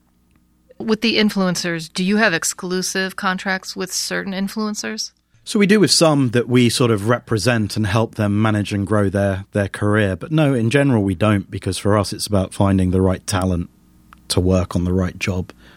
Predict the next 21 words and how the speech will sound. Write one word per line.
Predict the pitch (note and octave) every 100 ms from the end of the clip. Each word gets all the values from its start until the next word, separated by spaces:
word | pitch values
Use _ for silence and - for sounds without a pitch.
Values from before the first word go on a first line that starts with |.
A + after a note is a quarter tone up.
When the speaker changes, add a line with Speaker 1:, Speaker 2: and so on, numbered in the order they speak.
| _ -
Speaker 2:
for | - - F2+
a | F2
brand | G2 F2+ F2 F2
wherever | F2+ F2+ F2+
they | E2+ F2
may | F2 F2
be, | F#2+ F#2 F2 - - - -
versus | G#2+ A2+ G#2 G#2 F#2
just | - G2
having | - F#2+ F2+ F2 F#2+
a | F2+ E2
set | - - - G2+
of | G2
influencers | E2+ F#2 - F#2+ F2 - - E2
that | -
we | F#2+
have | E2 F2
to | -
give | F2+ F2
work | F#2+ F#2 -
to | - F2